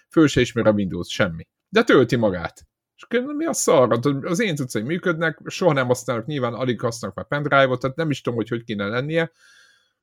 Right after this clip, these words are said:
És akkor fogtam így, átültem feleségemnek a laptopjához, így fölnyitom, bedugom, és azonnal fölismerte.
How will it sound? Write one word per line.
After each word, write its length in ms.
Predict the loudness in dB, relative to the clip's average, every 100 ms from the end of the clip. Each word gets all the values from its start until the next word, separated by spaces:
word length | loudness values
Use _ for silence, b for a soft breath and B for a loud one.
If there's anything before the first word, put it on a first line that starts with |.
| _ _
És 80 | -12
akkor 140 | -4
fogtam 300 | -2 0 0
így, 200 | 0 -4 b b b b _ _
átültem 520 | 2 2 2 0 0
feleségemnek 600 | 2 2 0 -2 -6 -6
a 60 | -6
laptopjához, 720 | -6 -4 -6 0 4 4 2
így 80 | -2
fölnyitom, 380 | -2 -2 -2 2
bedugom, 260 | 2 2 -4
és 100 | -4
azonnal 340 | -6 -6 -8
fölismerte. 720 | -10 -12 -12 -12 -12 -14 -18